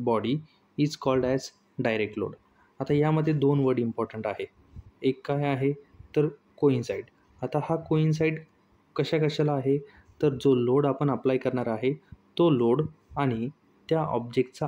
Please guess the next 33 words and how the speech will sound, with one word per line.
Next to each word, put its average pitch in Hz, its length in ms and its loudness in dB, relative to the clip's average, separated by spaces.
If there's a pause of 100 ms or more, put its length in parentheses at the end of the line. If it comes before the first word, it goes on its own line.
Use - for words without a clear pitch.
(120)
ॲक्सिस - 480 -10 (500)
हे 151 60 6
दोन 147 260 4 (240)
कोइन्साइड 123 440 0
असले 110 220 -4
पाहिजे. 117 240 -6 (600)
या 156 140 2
डायरेक्ट 143 400 2
लोडमध्ये 127 500 2 (360)
दोन 156 280 2
लोड 131 200 2
आपल्याला 113 260 -2
दिलेले 110 280 -4
आहेत. - 160 -14 (440)
पहिला 131 220 0
आहे 127 160 2
कॉम्प्रेसिव्ह 131 640 0 (260)
आणि 127 140 0
दुसरा 117 320 -2
आहे 127 180 0 (440)
टेन्साईल. 113 340 -2 (540)
आता 131 160 0
यामध्ये 147 460 4
आपण 135 260 0
सुरुवातीला 127 520 0
कॉम्प्रेसिव्ह 131 680 0
लोड 123 200 2
काय 117 200 -4
आहेत 110 220 -2 (360)
हे 123 40 0
बघूयात. 117 320 0 (500)
कॉम्प्रेसिव्ह 160 600 2
लोडमध्ये 110 420 2